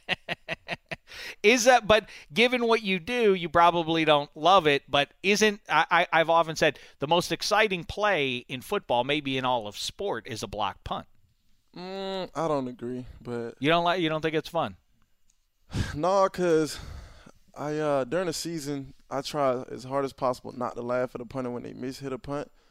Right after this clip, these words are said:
Speaker 2: or when something goes
Speaker 1: <laughs>
Speaker 2: wrong because
Speaker 1: You
Speaker 2: it's bad
Speaker 1: try
Speaker 2: karma.
Speaker 1: to. You don't necessarily
Speaker 2: I,
Speaker 1: succeed in that.
Speaker 2: I, I really focus on not laughing
Speaker 1: <laughs>
Speaker 2: just because it's bad karma. Like, it
Speaker 1: Yeah,
Speaker 2: can happen
Speaker 1: that's
Speaker 2: to
Speaker 1: right.
Speaker 2: you the next week.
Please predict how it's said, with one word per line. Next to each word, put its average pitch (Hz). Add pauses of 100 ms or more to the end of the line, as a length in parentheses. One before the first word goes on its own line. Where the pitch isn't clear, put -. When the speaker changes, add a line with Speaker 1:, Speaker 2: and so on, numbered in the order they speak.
(460)
Speaker 2:
or 123
when 117
something 127
goes 135
Speaker 1:
<laughs> 135
Speaker 2:
wrong 147
because 143
Speaker 1:
You 190
Speaker 2:
it's -
bad 190
Speaker 1:
try 202
Speaker 2:
karma. 190
Speaker 1:
to. 143
You 127
don't 156
necessarily 135
Speaker 2:
I, -
Speaker 1:
succeed 160
in 92
that. 87
Speaker 2:
I, 156 (120)
I 131
really 160
focus 151
on 139
not 127
laughing 123 (300)
Speaker 1:
<laughs> -
Speaker 2:
just -
because 147
it's 131
bad 147
karma. 165
Like, 117
it -
Speaker 1:
Yeah, 104
Speaker 2:
can 123
happen 151
Speaker 1:
that's 120
Speaker 2:
to -
Speaker 1:
right. 110
Speaker 2:
you 160
the 147
next 139
week. 165